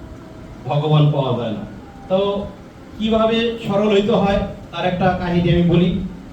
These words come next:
ভাগবতীয় কাহিনী। তো এক গ্রামে প্রতিদিন, এই যেমন কার্তিকের পার মন্দির হয়েছে না, এরকম একটা মন্দির,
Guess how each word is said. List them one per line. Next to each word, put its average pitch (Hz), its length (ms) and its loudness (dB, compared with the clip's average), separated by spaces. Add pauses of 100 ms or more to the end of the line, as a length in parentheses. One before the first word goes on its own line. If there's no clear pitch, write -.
(400)
ভাগবতীয় 160 560 0
কাহিনী। 160 380 4 (1500)
তো 202 100 4
এক 185 380 2
গ্রামে 240 440 2 (340)
প্রতিদিন, 226 480 2
এই 180 80 0
যেমন 220 180 2 (160)
কার্তিকের 202 400 0
পার 208 160 2
মন্দির 208 300 2
হয়েছে 214 180 4
না, 240 80 0
এরকম 208 280 2
একটা 208 120 -2
মন্দির, 202 440 2